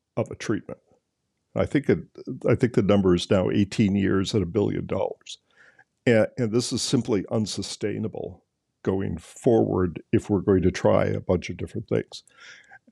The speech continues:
And I think combinatorial therapies where you combine, you know, say, stem cell replacement with killing senescent cells, and,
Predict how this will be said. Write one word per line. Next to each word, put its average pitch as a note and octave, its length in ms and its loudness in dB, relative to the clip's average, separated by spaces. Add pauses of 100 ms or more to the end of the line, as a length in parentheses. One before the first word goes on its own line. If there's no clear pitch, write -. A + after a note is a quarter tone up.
(140)
And B2 120 6
I G2+ 120 6
think B2 240 -4
combinatorial A#2 920 -4
therapies G2+ 680 -10
where A2 120 -2
you F#2+ 160 -4
combine, G#2+ 580 -2
you F#2+ 140 -6
know, G2+ 100 -2
say, G2+ 300 -4
stem G#2 360 0
cell A2 200 0
replacement G2+ 680 -2
with - 260 -4 (100)
killing G#2+ 320 0
senescent G2+ 520 -4
cells, F2+ 520 -4
and, - 220 -8